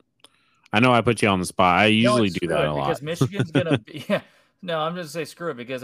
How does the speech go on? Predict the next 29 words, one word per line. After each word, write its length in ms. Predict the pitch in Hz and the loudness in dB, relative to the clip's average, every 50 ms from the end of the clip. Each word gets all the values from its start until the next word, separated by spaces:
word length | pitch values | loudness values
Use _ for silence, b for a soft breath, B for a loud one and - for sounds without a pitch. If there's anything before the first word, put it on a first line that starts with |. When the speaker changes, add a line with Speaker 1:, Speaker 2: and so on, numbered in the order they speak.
| 131 | -12
Speaker 2:
Michigan's 460 | 135 135 143 160 - - 180 165 143 | -10 -10 -10 -10 -8 -8 -10 -10 -10
gonna 180 | 139 156 147 131 | -10 -10 -10 -10
beat 240 | 107 95 127 143 151 | -10 -10 -10 -8 -6
Ohio 320 | 165 156 165 165 165 156 | -6 -4 -2 -2 -2 -4
State 460 | 147 - - - 131 127 127 123 120 - | -4 -6 -8 -6 -4 -4 -4 -6 -8 -10
and 120 | 123 117 120 | -10 -8 -8
then 160 | 123 120 110 | -8 -8 -6
go 260 | 101 120 117 113 117 | -4 -4 -2 -2 -2
anyways, 520 | 110 110 110 113 113 110 107 107 107 98 107 | -2 -4 -4 -6 -8 -8 -8 -8 -8 -10 -12
again, 320 | 104 98 110 113 110 104 101 | -14 -12 -10 -10 -10 -10 -12
repeat, 560 | 110 113 113 - - - 107 101 98 104 _ _ _ _ _ _ _ _ _ _ _ _ | -12 -14 -16 -16 -18 -16 -16 -16 -16 -16 _ _ _ _ _ _ _ _ _ _ _ _
potentially 540 | - - - 156 165 180 170 - 160 143 139 | -20 -10 -6 -4 -4 -4 -6 -6 -6 -6 -6
end 120 | 131 127 123 | -6 -6 -8
up 100 | 123 110 | -8 -8
in 160 | 127 120 117 | -10 -8 -8
the 80 | 117 113 | -8 -8
national 360 | 113 113 110 107 - 113 101 | -6 -6 -6 -8 -8 -12 -14
championship 460 | - - 127 123 113 104 - - 110 | -10 -10 -10 -10 -12 -14 -18 -18 -14
game. 200 | 98 117 113 107 | -12 -10 -10 -10
So 120 | - - 127 | -8 -8 -8
I'm 60 | 127 | -6
gonna 120 | 135 127 | -6 -10
say 180 | - - 139 127 | -8 -6 -6 -6
it's 120 | 120 - - | -6 -10 -14
Georgia, 500 | - - 139 143 151 143 135 165 160 143 | -14 -8 -6 -6 -6 -6 -4 -6 -6 -4
Michigan, 500 | 135 135 131 123 - 120 131 127 120 117 | -6 -8 -10 -10 -10 -10 -8 -8 -6 -4
Washington, 440 | 120 120 113 - 113 104 117 110 | -4 -4 -4 -6 -10 -14 -16 -16
Florida 260 | 101 - 117 107 101 95 | -12 -10 -8 -8 -8 -10
State. 320 | - - 101 92 87 87 | -12 -12 -12 -12 -12 -12